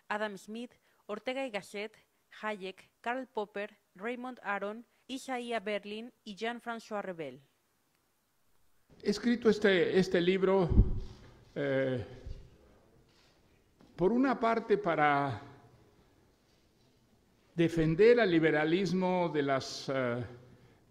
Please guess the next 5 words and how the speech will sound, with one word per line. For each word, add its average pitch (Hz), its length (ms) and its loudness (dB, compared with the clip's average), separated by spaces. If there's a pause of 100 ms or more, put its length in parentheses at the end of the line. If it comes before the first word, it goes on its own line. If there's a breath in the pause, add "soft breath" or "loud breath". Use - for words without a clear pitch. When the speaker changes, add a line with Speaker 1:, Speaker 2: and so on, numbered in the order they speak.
(140)
Speaker 2:
mentiras, 175 920 0
de 147 100 0
las, 135 420 -6
eh, 135 220 0
calumnias, 165 1200 2